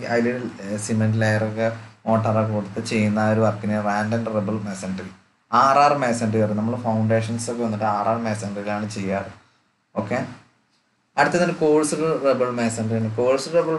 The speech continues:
masonry പറയുമ്പോൾ ഈ ആർ ആർ masonry പറഞ്ഞു കഴിഞ്ഞാൽ ഒരു കോഴ്സ്ഡ് ആയിരുന്നില്ല.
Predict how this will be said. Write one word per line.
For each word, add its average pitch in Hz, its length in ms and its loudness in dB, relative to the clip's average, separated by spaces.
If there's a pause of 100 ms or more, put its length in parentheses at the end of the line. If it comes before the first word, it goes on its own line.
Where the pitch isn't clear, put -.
masonry 151 380 -2
പറയുമ്പോൾ 123 400 -2 (460)
ഈ 170 60 4 (140)
ആർ 139 180 4
ആർ 151 160 4
masonry 147 360 0
പറഞ്ഞു 147 200 2
കഴിഞ്ഞാൽ 135 240 -2
ഒരു 143 100 -2 (760)
കോഴ്സ്ഡ് 160 480 4
ആയിരുന്നില്ല. 98 420 0